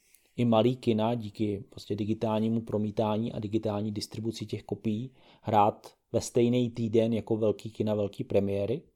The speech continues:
Takže do jistý míry se to stalo vlastně jako hrozně pohodlný a ne-, nemuseli se až tak tolik snažit z hlediska dramaturgie nebo nějakých zážitků nebo cen. To se teď výrazně změní.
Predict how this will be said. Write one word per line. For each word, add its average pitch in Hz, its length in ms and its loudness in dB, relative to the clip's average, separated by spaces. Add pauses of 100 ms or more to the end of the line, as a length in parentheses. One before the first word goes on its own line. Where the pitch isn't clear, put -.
(200)
Takže 107 300 -2 (120)
do 117 140 4
jistý 131 240 0
míry 127 180 6
se 131 120 0
to 127 80 -2
stalo 123 300 4
vlastně 123 300 2
jako 120 180 -2
hrozně 123 320 0
pohodlný 113 640 0
a - 120 -4
ne-, 113 180 0
nemuseli 127 520 4
se - 120 -4
až - 160 -8
tak - 180 -2
tolik 127 240 2
snažit 107 300 -2
z 95 40 -4
hlediska 98 400 -2
dramaturgie 107 960 4 (340)
nebo 101 160 -4
nějakých 101 420 -4
zážitků 104 600 -4
nebo 110 220 -2
cen. 95 380 -2 (400)
To 110 100 -4
se 139 160 4
teď 139 220 6
výrazně 123 440 6
změní. 95 500 -2